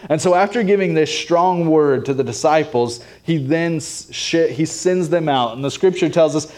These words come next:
some versions say he sent out seventy, other original transcripts say seventy-two. And so he sends out his seventy-two, and one of the first things that you notice is whether that number is seventy or seventy-two,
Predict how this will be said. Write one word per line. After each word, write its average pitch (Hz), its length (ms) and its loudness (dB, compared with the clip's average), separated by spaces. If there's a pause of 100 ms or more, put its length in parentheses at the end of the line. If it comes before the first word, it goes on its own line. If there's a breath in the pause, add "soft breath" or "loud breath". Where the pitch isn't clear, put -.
(120)
some 202 440 2
versions 170 400 0
say 175 240 2
he 175 100 0
sent 170 240 0
out 160 180 -2
seventy, 170 540 0
other 156 460 2
original 143 640 0
transcripts 139 600 -2
say 139 140 2
seventy-two. 143 880 -2 (400 soft breath)
And 160 80 2
so 208 140 2
he 180 140 0
sends 196 480 0
out 185 220 4
his 165 220 0
seventy-two, 175 760 0 (220 loud breath)
and 165 120 0
one 180 160 4
of 202 120 2
the 180 80 4
first 196 360 0
things 190 280 2
that 175 140 2
you 180 180 2
notice 156 440 2
is 139 160 0
whether 180 300 4
that 175 180 4
number 170 320 2
is 190 320 2
seventy 165 440 2
or 147 80 2
seventy-two, 143 840 -2